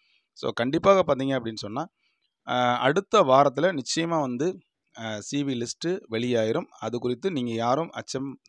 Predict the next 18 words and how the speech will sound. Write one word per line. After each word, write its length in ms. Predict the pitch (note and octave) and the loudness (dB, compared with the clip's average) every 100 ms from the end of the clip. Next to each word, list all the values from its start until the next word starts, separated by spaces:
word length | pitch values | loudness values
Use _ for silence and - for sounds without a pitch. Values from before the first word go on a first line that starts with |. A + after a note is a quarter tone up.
| - | -10
அ, 140 | A2 | -8
கொள்ள 200 | G#2+ A#2+ | -4 -4
தேவையில்லை. 580 | D#3+ A2+ G#2+ F#2+ F2+ G#2 - _ _ _ _ _ - | -4 -4 -6 -6 -10 -12 -14 _ _ _ _ _ -2
அ, 140 | B2+ B2+ | -2 0
பி 120 | D#3 | 0
எஸ் 200 | G#3 G#3+ | 0 0
டி 80 | G3 | -2
எம் 100 | F#3 | -4
சர்டிஃபிகேட்டை 520 | C#3 C3 D3 D3+ C#3 | -4 -4 -4 -2 -2
பொறுத்த 260 | B2 B2 C3+ | -2 -2 -2
மட்டுக்கும் 400 | C3 B2 B2 F#3 | -2 -2 -2 -4
ஃபுல்லா 580 | - - D#3 F3 G3 G#3+ G3+ | -4 -8 -2 2 6 6 6
குவாலிஃபைடா 560 | C#3 D#3 D#3+ E3 D#3 A#2 | 4 4 4 4 2 2
இருந்தா 440 | C3 D3+ D#3+ D3+ | -2 0 6 6
தான் 380 | C3+ E3+ G#3+ - | 6 6 4 2
நீங்க 240 | C3+ C3 | -6 -6
வந்து 240 | A#2+ C3+ D#3 | -4 -4 -4
எலிஜிபிள், 580 | A#2+ A2 A#2+ B2 E3 | -4 -2 -2 -2 -2